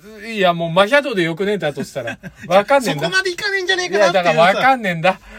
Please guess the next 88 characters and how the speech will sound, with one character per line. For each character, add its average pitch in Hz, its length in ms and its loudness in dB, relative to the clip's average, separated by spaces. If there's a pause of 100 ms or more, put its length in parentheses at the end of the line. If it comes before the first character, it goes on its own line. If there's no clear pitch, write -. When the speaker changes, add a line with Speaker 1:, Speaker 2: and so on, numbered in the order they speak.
(120)
Speaker 1:
そ - 180 -12 (240)
の 240 140 -6
例 254 240 -6
え 254 40 -8
が 226 80 2
わ 170 200 4
か 214 140 4
ん 208 40 -2
ね 180 80 -6
え - 20 -6
ん 135 60 -8
だ。 113 180 -10
Speaker 2:
ヒ - 160 -12
ャ 196 80 -2
ダ 247 160 -6
イ 226 60 -6
ン、 139 220 -10
ヒ - 80 -14
ャ 165 120 2
ダ 143 160 2
イ 139 60 -2
ン。 - 20 -2
Speaker 1:
い - 20 -4
や、 131 60 -6
も 135 40 -8
う 143 40 -8
い 196 140 -4
い - 20 -4
ん 190 100 -4
だ 143 120 0
よ。 123 180 -4 (440)
そ 151 100 -12
う、 - 20 -8
ス 170 200 -6
リ 208 140 -2
ー - 20 -4
だ 165 160 0
け 180 400 -4
し - 100 -14
か 147 100 -6
出 143 120 -8
て 156 80 -8
こ 143 100 -6
な 135 100 -4
か 127 100 -4
っ - 40 -8
た、 123 340 -4
ヒ - 360 -14
ャ 151 80 2
ド 160 140 -4
系 170 160 -2
の 170 60 -4
や 170 120 -4
つ 135 140 -10
い 135 60 -6
い 170 80 -4
ん 170 80 -4
だ 117 140 -8
よ。 107 160 -14 (500)
結 147 180 -8
局 208 240 2
あ 196 60 6
れ、 196 260 -2 (260)
吹 208 240 -8
雪 170 320 -6
以 180 40 -2
上 170 220 -4
の 120 340 -8 (140)
氷 160 300 -6
の 165 80 -4
や 170 140 0
つ - 100 -18
っ - 20 -20
て 131 120 -12
ど 135 200 -6
ん 156 60 -4
な 185 80 0
や 196 100 2
つ 143 140 -14
っ - 20 -14
て 113 160 -14
な 120 140 -10
っ - 20 -8
ち - 140 -8
ゃ 262 40 -4
う 220 60 -4
か - 80 -10
ら。 220 80 -2